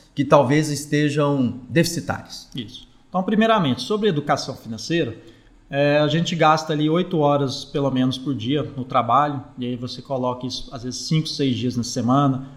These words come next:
Speaker 2: quatro a cinco semanas no mês. Então, a gente gasta muito tempo trabalhando, mas não gasta uma a duas horas no mês pra fazer uma planilha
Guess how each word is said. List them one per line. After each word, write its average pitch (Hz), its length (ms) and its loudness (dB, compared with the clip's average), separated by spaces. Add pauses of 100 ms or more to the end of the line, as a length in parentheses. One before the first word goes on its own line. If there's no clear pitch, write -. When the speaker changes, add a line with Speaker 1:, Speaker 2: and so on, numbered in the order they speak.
(140)
Speaker 2:
quatro 147 280 2
a 135 40 -4
cinco 135 280 -6
semanas 117 540 -4
no 117 80 -2
mês. 147 480 0 (320)
Então, 160 100 -2
a 165 40 4
gente 180 160 0
gasta 196 320 2
muito 240 240 2
tempo 160 260 0
trabalhando, 151 600 2
mas 165 160 0
não 208 120 4
gasta 185 520 2
uma 269 340 2
a - 20 2
duas 202 360 0
horas 165 520 2
no 180 220 0
mês 202 380 0
pra - 240 -4
fazer 196 500 -2 (340)
uma 208 500 2 (260)
planilha 208 520 2